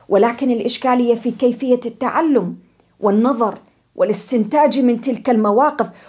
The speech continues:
وعدم تكرار الأخطاء التي قد وقع فيها الآخرون،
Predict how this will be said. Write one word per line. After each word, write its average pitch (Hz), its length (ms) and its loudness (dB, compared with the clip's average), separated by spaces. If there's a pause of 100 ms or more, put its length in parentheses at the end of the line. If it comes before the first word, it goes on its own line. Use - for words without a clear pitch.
(100)
وعدم 262 680 2
تكرار 262 680 -2
الأخطاء 302 720 -4
التي 220 380 -4
قد 202 240 -8
وقع 190 400 -4
فيها 185 280 -10
الآخرون، 185 560 -8